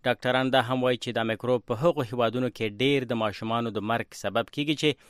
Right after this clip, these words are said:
د میکروب ضد یا انټي بیوټیک دارو درمل پکې په کافي اندازه نه پیدا کیږي. که په مناسب وخت کې د دغه میکروب علاج ونه شي، د مننجایټس یا یو ډول سرخوږي او سپټیکیما یا د وینې د خرابېدو سبب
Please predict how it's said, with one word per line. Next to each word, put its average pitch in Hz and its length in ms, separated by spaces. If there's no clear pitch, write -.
د 104 140
میکروب 123 400
ضد 139 340
یا 113 60
انټي 110 240
بیوټیک 123 320
دارو 101 240
درمل 107 340
پکې 101 340
په - 120
کافي 123 320
اندازه 113 400
نه 113 240
پیدا 87 260
کیږي. - 240
که 143 220
په 151 120
مناسب 160 400
وخت 165 200
کې 156 220
د 139 120
دغه 131 180
میکروب 135 340
علاج 120 360
ونه 113 300
شي، 147 180
د 120 300
مننجایټس 120 760
یا 110 140
یو 120 140
ډول 113 320
سرخوږي 120 480
او 127 80
سپټیکیما 170 840
یا 143 180
د 113 120
وینې 147 400
د 107 100
خرابېدو 104 540
سبب 85 280